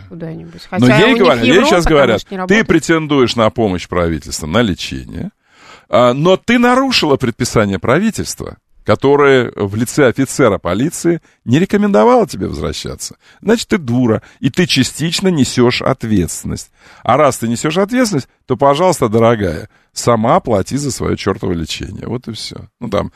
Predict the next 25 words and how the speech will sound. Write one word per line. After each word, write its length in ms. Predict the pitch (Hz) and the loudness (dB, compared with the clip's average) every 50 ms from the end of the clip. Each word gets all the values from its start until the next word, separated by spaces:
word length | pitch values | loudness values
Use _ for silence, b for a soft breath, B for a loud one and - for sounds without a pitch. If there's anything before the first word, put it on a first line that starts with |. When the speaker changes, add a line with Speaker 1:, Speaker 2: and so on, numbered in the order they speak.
| b b | b b
Speaker 2:
то, 100 | b 110 | b -8
что 160 | 101 - - 101 | -6 -2 0 0
нужно 300 | 104 104 87 - - - | 0 0 -2 -6 -10 -10
экстра, 480 | - 95 87 - - - - - - - | -8 -10 -8 -8 -10 -12 -12 -12 -14 -12
да? 200 | - - 113 - - _ _ _ _ | -8 -8 -8 -8 -10 _ _ _ _
То, 80 | 101 | -6
что 100 | 98 - | -6 -4
не 80 | 90 85 | -6 -6
покрывается 500 | 76 73 73 92 90 90 95 92 - 82 | -8 -8 -8 -4 -2 0 0 -2 -4 -8
страховкой, 680 | - - 78 85 - - 78 76 73 - _ - 62 - _ _ _ - | -8 -8 -10 -10 -10 -10 -12 -12 -12 -12 _ -20 -20 -20 _ _ _ -12
то, 60 | - | -10
что 120 | - - | -8 -8
не 60 | 85 | -8
покрывается 640 | 76 76 - 87 85 82 85 80 - - - - - - _ _ _ _ | -10 -10 -8 -6 -2 -2 -2 -2 -2 -6 -10 -12 -12 -16 _ _ _ _
обычными 680 | - 87 87 87 101 95 - - - 71 65 62 64 - | -8 -8 -4 -4 -4 -4 -4 -4 -6 -8 -10 -10 -12 -12
способами. 640 | - - - - - - - - _ _ - - _ _ | -12 -14 -14 -16 -16 -16 -16 -18 _ _ -20 -20 _ _
Всё. 280 | _ - - 262 247 254 _ _ B B B B B B B B B | _ -6 -6 -6 -6 -6 _ _ B B B B B B B B B
И 80 | - 110 | -2 0
мне 200 | 127 160 190 214 | 2 2 2 2
по-, 100 | 196 190 156 | 2 0 2
мне 160 | 170 196 202 | 2 0 0
показалось, 440 | 180 180 170 165 170 170 160 151 147 | 2 0 2 4 4 4 4 4 2
этот 200 | 143 139 143 - | 0 -2 -4 -4
случай 280 | - 175 190 - - | -4 -6 -4 -4 -4
показался 580 | - 131 117 127 123 120 135 135 123 - 123 | -4 0 2 2 2 4 4 2 2 0 -2